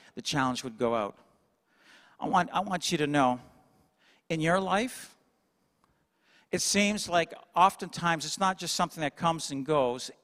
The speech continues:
There's a challenge against you, or there's something that comes against you, and it is continual in the morning, in the evening.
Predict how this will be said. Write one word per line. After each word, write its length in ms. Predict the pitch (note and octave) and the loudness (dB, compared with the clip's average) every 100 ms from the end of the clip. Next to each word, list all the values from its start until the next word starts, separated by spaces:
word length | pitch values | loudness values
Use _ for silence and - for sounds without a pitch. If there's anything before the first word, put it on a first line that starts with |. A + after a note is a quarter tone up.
| _ | _
There's 300 | D#3+ D#3+ - - | 0 2 0 -4
a 200 | F3 D#3 | -4 -4
challenge 720 | - - E3+ F#3 F#3 F#3+ E3+ - - - _ _ _ | -6 -4 0 0 -2 -6 -10 -12 -20 -20 _ _ _
against 600 | E3 C#3+ E3+ F#3 - - | -2 2 0 0 -4 -6
you, 380 | F3+ F3 B2+ B2+ _ _ _ | -2 0 -2 -4 _ _ _
or 100 | D3 | -2
there's 160 | D#3 D#3 | 0 2
something 400 | - G3 - G3 | 2 0 -2 -6
that 160 | E3+ | -6
comes 280 | - F3+ D3 | -6 -6 -6
against 440 | D3+ D#3+ E3 - F3 | -8 -6 -4 -4 -4
you, 160 | F3 | -4
and 140 | E3+ D#3+ | -4 -8
it 100 | D#3 | -4
is 400 | D#3 D#3+ D3+ - _ _ _ _ _ _ | -2 -2 -2 -4 _ _ _ _ _ _
continual 800 | - F#3 D#3 - F3 E3 B2+ A2 _ _ _ _ _ _ | -4 -4 -4 -2 0 2 0 -2 _ _ _ _ _ _
in 100 | D3+ | -6
the 60 | C#3+ | 0
morning, 440 | D#3 E3 E3+ D#3+ - _ _ | 4 4 2 -4 -10 _ _
in 120 | C#3 C#3+ | -6 -4
the 180 | - | -2
evening. 380 | D3+ A#2+ A#2+ - | -2 -2 -4 -10